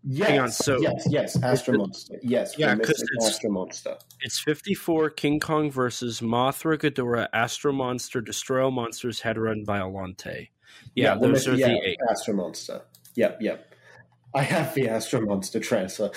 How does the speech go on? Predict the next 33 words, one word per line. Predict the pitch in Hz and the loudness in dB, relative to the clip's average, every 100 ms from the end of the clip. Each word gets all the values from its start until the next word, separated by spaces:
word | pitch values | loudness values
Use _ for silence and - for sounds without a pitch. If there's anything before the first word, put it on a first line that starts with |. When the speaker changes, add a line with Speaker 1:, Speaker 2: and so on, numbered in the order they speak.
| - | -6
Speaker 1:
<laughs> | - - | -4 -2
and | 190 - 214 - - 254 - - - 277 240 127 | 0 0 0 -2 -6 -10 -12 -14 -6 -2 0 2
I | 120 | 0
forgot | - 123 143 131 | 0 0 0 0
about | 104 104 92 | 0 0 -2
that. | - 101 - - _ _ _ _ _ - | -6 -6 -8 -18 _ _ _ _ _ -4
Speaker 2:
And | 120 120 | 0 2
then | 117 117 | 0 0
we've | 117 110 | -2 -2
got | 123 110 107 104 92 _ _ - | 0 2 2 2 -2 _ _ -6
now | 110 95 | -4 -2
Rodan. | 95 120 127 131 131 123 | -2 0 0 2 2 0
Mothra | 117 113 117 127 - 127 120 110 | -2 0 2 0 -2 0 0 0
was | 107 113 101 | -2 -2 -2
announced | 101 101 101 - | -4 -4 -6 -6
last | 110 113 113 - | -2 -2 -2 -6
year. | 113 107 104 104 _ - - _ _ _ | -4 -2 -2 -6 _ -20 -20 _ _ _
Um, | 107 98 95 90 92 107 - | -2 -2 -2 -6 -12 -16 -8
Frankenstein | - 104 104 - - | -2 -2 0 2 4
Speaker 1:
I | |
mean, | 143 | 4
Speaker 2:
versus | 156 156 160 | 2 2 2
Speaker 1:
Mothra's | 127 | 2
Speaker 2:
Bear. | 143 | 4
Speaker 1:
already | 127 113 98 98 | 4 2 2 2
aired. | 101 87 101 - | 0 -2 -6 -8
Um, | 98 98 95 92 95 | -6 -4 -4 -6 -6
so | - 107 | 0 0
it's | 95 | 0
Frankenstein | - 104 98 98 - 98 92 87 | -2 -2 -2 -4 -8 -4 -2 -2
and, | 85 87 85 | -6 -8 -6
uh, | 82 - | -6 -6
Matango. | 92 - - 90 92 76 | -6 -4 0 2 2 0